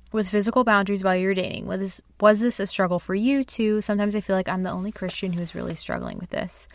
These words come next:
The answer is yes. I definitely struggled with this. I think when you're attracted to someone, you probably are gonna struggle with this, and I don't think that that's a bad thing. Like you said, I don't think you should ever feel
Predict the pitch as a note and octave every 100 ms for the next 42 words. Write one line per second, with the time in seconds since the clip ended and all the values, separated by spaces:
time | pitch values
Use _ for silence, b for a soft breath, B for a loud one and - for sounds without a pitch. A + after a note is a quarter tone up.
0 | b B3+ A#3+ G#3 G3+ C4 C#4 C#4 B3+ G3+
1 | F#3+ G3 A#3 - - F#3+ F#3+ F#3+ F#3 G3
2 | - A3 B3 B3 G3+ - F#3 F3 F3 F3
3 | F3+ F3+ F3+ F3 F3+ F3 - D4 C4 F#3+
4 | F#3 F3+ F3+ F3+ - F3+ F3+ F#3+ F#3 F3+
5 | F#3+ F3+ F#3+ G3 F#3+ F#3 F3+ F#3 - -
6 | F#3 F#3 G#3+ A#3+ B3 B3 B3 A#3+ B3 B3
7 | A#3+ A#3 B3 B3 - F#3 F#3 F3+ F#3+ F#3+
8 | G3 F#3+ F#3 F3+ F3 - B B B -
9 | G3 F#3 F3+ F3 A#3 A#3+ A3 A#3 A3 G#3
10 | F3+ F#3+ G#3+ A3+ A#3+ A3 G3 G3 F#3 F#3+
11 | F#3 F#3+ F3+ F3+